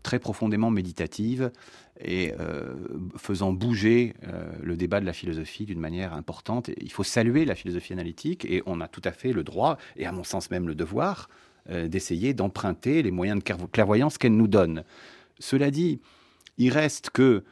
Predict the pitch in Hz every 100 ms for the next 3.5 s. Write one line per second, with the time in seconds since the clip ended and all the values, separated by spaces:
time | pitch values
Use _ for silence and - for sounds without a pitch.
0 | _ _ - - 95 95 90 - - 120
1 | 160 170 127 110 113 123 117 131 - 131
2 | 120 123 107 92 - 123 - 90 95 92
3 | 92 92 90 131 247